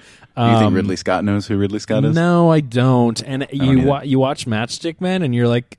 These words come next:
Speaker 2: "Bullshit, Ridley Scott directed this."
Speaker 1: <laughs>
Speaker 2: Fucking Steven Soderbergh directed this. <laughs> Like, there's
Speaker 1: Yeah,
Speaker 2: no,
Speaker 1: you know what?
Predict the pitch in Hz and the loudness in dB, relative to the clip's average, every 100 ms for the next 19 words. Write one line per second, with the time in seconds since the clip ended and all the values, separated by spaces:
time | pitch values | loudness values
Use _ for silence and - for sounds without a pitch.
0 | - 143 285 277 - 117 101 104 101 101 | -20 -6 -2 -2 -4 -8 -4 -4 -4 -6
1 | - 104 95 101 95 107 - 98 - - | -4 -6 -4 -4 -4 -2 -2 -2 -4 -6
2 | 359 - - - 311 190 214 170 - 220 | -10 -10 -16 -8 -2 0 0 -2 0 0
3 | 190 139 123 120 113 104 101 113 120 - | 0 0 0 2 2 -2 -2 0 2 2
4 | 165 131 - 175 - - 156 185 165 165 | 0 0 2 2 2 0 2 0 0 0
5 | 170 254 190 - 262 285 269 | 4 4 4 2 4 2 2